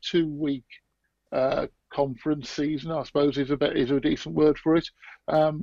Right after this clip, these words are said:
where we're bringing in lots of the big drama schools to come to talk to the kids in an evening.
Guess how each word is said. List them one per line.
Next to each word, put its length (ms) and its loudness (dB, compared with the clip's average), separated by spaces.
where 320 4
we're 180 2
bringing 500 -4
in 80 -10
lots 340 -2
of 140 -4
the 80 -2
big 240 -4
drama 320 2
schools 720 -4
to 120 -4
come 380 0
to 460 4
talk 300 2
to 120 -4
the 80 -4
kids 360 -4
in 120 -6
an 100 -8
evening. 480 -6